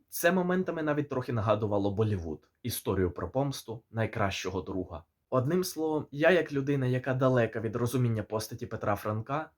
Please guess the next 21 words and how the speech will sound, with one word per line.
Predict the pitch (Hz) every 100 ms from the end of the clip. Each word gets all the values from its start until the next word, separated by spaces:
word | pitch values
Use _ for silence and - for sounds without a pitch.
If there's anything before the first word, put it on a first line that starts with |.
| -
для | 127 127
себе | 123 160 165
нового | 156 151 151 139 - _
так | 131 127 123
і |
не | 113
дізнався. | 98 95 87 82 - - - _ _ _
Тому | 160 151
моє | 123 117 135
враження | 196 214 202 185
після | 160 175 151
фільму | 156 160 151 117
цілком | - 143 147 196 185
можна | 160 170 156
озвучити | 131 135 135 127 117
цитатою | 113 120 110 101 95
В'ячеслава | 90 98 - 87 82
Довженка | 104 117 147 165 160 156 -
з | -
прем'єрного | - 110 104 92 98 98
показу: | 101 95 76 65 58